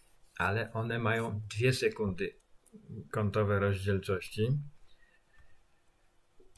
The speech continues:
Limes i separację sobie przyjmiemy,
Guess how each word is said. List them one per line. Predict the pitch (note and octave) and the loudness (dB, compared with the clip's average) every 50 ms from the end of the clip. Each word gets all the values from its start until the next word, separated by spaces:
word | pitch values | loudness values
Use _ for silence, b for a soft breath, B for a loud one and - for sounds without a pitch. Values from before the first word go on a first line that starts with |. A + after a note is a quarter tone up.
| - - - B B B B B B | -20 -20 -20 B B B B B B
Limes | G#2+ G#2 G#2 A2 G#2 G#2 G#2+ A#2+ D3 E3+ D#3+ - - - B B B B B B B B B B B B _ _ _ - - - | 0 2 4 6 6 6 6 6 6 4 4 0 -2 -4 B B B B B B B B B B B B _ _ _ -8 -4 -4
i | B2+ | -4
separację | - - C3 A2+ G2+ A#2+ A2 A2+ A#2 B2 B2+ - B2+ A2 | 0 2 0 0 2 0 0 2 2 0 0 0 -2 -2
sobie | - B2 A2+ G#2+ A2+ A2 | -2 -2 -2 -2 -4 -4
przyjmiemy, | G#2+ - - B2 A2+ A2 A2 A2 A2 A2 A2 A2 - | -4 -6 -4 -2 -2 0 0 0 0 0 -2 -4 -4